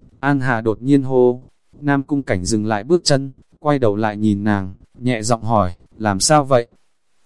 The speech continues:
"Tiểu nhân cái kia, là nam hay là nữ?" An Hà hỏi,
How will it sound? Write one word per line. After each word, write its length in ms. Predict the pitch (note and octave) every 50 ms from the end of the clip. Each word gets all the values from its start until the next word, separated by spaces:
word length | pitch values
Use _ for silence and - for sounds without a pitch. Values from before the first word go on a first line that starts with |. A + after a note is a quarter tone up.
| _
"Tiểu 180 | - B2 G#2 F#2+
nhân 220 | A2 C3+ C#3 C#3
cái 200 | C3+ - A2 A#2
kia, 360 | - - E3 D#3+ D#3 D3+ D3 C#3 - - - _
là 160 | - G#2 G2+
nam 240 | G2+ A#2+ C3+ C3+ C3
hay 180 | C3+ C#3+ D3 C3+
là 160 | A#2+ G#2+ G2
nữ?" 380 | G2+ A#2+ C3+ D3 D#3+ E3+ F3 E3 _ - _ _ _ _ _ _ _ -
An 200 | C3 C#3+ C#3+ C3+
Hà 220 | B2+ C3 A#2+ A2
hỏi, 260 | G#2+ A#2 A2 F#2+ F2